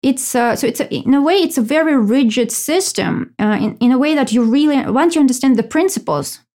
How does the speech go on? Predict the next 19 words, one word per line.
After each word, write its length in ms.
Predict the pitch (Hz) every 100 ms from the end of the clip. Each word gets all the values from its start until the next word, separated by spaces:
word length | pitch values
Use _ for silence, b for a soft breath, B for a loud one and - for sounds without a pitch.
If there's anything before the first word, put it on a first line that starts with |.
| -
you, 260 | 226 247 -
you 140 | 262
can 180 | 262 226
really 240 | 269 226
follow 400 | 220 220 202 156
them. 160 | - 147
It's 160 | 190 208
very, 300 | 269 294 247
very 280 | 226 226
clear 460 | 202 - 214 170 -
what 260 | 196 233 233
you're 120 | 202
supposed 440 | - - 196 -
to 80 | 190
do. 240 | 170 - B B B B -
So, 380 | 247 247 240 -
um, 440 | 226 226 220 - _
I'm 240 | 247 294 269
very 420 | 254 254 233